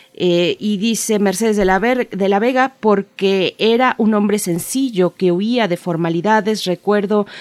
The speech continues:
cuando le conté que las venas abiertas me hizo llorar muchísimo siendo aún niña. Me regaló un ejemplar autografiado con un cochinito que me pedía perdón por las lágrimas derramadas. Así era,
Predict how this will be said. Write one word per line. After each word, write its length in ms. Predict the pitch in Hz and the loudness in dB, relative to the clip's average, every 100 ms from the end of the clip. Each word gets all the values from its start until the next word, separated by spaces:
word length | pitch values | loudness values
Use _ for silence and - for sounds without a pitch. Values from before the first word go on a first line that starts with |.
| - | -10
cuando 240 | - 180 175 | -2 2 2
le 140 | 175 | 0
conté 380 | 185 180 208 196 | 0 -2 -2 -4
que 260 | - 196 170 | -2 -2 0
las 220 | 175 170 | -2 -2
venas 300 | 175 202 202 | -2 -2 -2
abiertas 420 | 180 196 196 202 | 0 0 0 -2
me 100 | 180 | 0
hizo 220 | 175 185 202 | 0 -2 -2
llorar 300 | 180 196 208 | 0 0 0
muchísimo 560 | 202 - 226 214 185 | 0 -2 -6 -4 -4
siendo 320 | 180 208 202 | -2 -2 0
aún 180 | 190 208 | 0 2
niña. 380 | 233 269 262 202 - - | 2 2 2 0 -6 -10
Me 120 | 180 170 | -4 -2
regaló 300 | 175 175 180 | 0 0 0
un 100 | 190 | -2
ejemplar 420 | 185 175 180 180 | -4 -6 -4 -4
autografiado 800 | 175 180 165 160 - 196 196 202 | -4 -4 -4 -6 -2 -2 -2 -2
con 180 | 175 185 | -2 0
un 180 | 196 | 0
cochinito 720 | 185 180 - 190 208 214 214 208 - - - | -2 -4 -4 -2 -2 -2 -4 -4 -14 -12 -2
que 100 | 190 | 2
me 160 | 185 | 2
pedía 380 | 175 170 220 220 | 0 -2 0 0
perdón 400 | 214 175 208 233 | 0 -2 -2 -2
por 180 | 214 190 | -2 -2
las 180 | 170 170 | -4 -4
lágrimas 480 | 180 175 170 165 | -4 -2 -2 -4
derramadas. 600 | 160 147 147 147 143 143 - | -4 -6 -4 -6 -6 -8 -10
Así 360 | 165 - 190 | -10 -6 -4
era, 260 | 170 156 | -4 -6